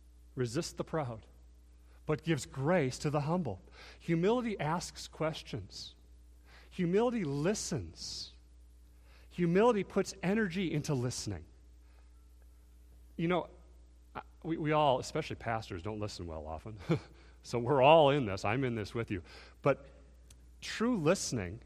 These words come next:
is not just not talking. If most of our listening is spent thinking about what we're gonna say in response or running through the list of sports games that we wanna watch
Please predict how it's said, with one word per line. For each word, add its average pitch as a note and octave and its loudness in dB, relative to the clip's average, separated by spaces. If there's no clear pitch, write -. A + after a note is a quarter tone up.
is C3 -4
not D#3+ -2
just D3 -4
not C3 -4
talking. C3 -8
If D3+ 0
most F3 2
of G3+ -8
our F3+ 4
listening D3+ -2
is C3+ -4
spent - -4
thinking D#3+ -2
about A#2+ 0
what E3 0
we're E3+ -4
gonna D3+ -2
say D3 -2
in B2 -2
response A#2 -4
or D#3+ 8
running F3+ 2
through F#3 0
the C#3+ 0
list D3 2
of A#2+ -6
sports - 0
games G#2 0
that A2 -4
we G2+ -4
wanna F2 -4
watch E2+ -8